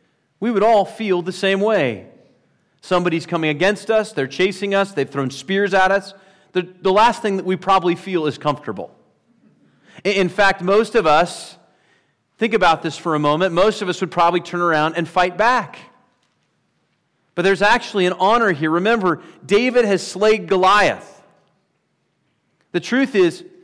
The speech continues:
that with God, Saul is no match for David. But David continues to flee.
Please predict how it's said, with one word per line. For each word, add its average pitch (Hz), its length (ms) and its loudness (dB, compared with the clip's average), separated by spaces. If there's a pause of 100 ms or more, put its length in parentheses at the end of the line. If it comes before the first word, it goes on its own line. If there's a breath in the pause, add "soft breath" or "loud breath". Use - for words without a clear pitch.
(140)
that 185 160 0
with 233 240 0
God, 175 640 2 (1500)
Saul 226 420 2
is 165 160 0
no 170 180 2
match 143 420 -2
for 127 140 -10
David. 139 520 -4 (1800 soft breath)
But - 560 -8
David 226 440 2
continues 226 760 0
to 208 100 -2
flee. 185 720 -2